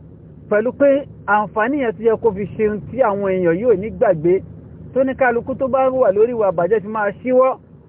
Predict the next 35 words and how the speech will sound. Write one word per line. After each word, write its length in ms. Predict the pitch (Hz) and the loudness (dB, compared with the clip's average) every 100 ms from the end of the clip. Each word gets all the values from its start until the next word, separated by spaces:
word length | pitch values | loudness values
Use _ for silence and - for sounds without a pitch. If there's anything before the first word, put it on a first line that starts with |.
| - - | -20 -8
tó 80 | 220 | -6
fi 100 | 185 | -4
máa 220 | 208 196 185 - | -2 -2 -2 -2
padà 280 | 196 185 151 | 2 4 4
bẹ̀rẹ̀ 220 | 147 143 131 | 2 0 -2
sí 60 | 160 | -2
ṣe 140 | 165 | 2
dáadáa. 340 | 165 151 160 - - - - - | 2 2 0 -2 -16 -20 -16 -4
Nǹkan 440 | 254 - 277 226 | -4 0 0 2
mi 80 | 254 | 2
ló 120 | 214 | 2
máa 120 | 208 202 | 2 0
máa 160 | 202 | 0
bá 120 | 190 202 | 2 0
wọn 100 | 190 190 | 0 -2
sọ. 120 | 196 - - - - - - | -4 -4 -16 -20 -20 -12 0
Ọ̀rọ̀ 340 | 208 220 214 | 2 4 2
mi 100 | 269 294 - | 0 -6 -6
tí 80 | 262 | 2
ò, 160 | 247 214 - 151 | 4 4 -4 -14
tí 80 | 302 | -4
ò 120 | 285 185 160 | -2 -2 0
tiẹ̀ 240 | 196 147 | 2 4
rẹ́lífàtì 500 | 196 233 262 262 214 | 2 0 0 0 0
pẹ̀lú 260 | - 175 185 | 0 2 2
oríire 300 | 202 190 196 | 0 0 2
ayé 100 | 220 | 2
àti 200 | 208 175 | 0 -2
tọ̀run 280 | 160 165 190 | -2 -2 0
ló 160 | 196 190 | -2 0
máa 160 | 190 | -2
sọ 100 | 185 | -2
fáwọn 240 | 190 233 220 | 0 0 0
èèyàn. 300 | 220 214 - - - - - - - - | 0 0 -2 -8 -18 -18 -20 -20 -16 -4
Àbí 200 | 143 | 0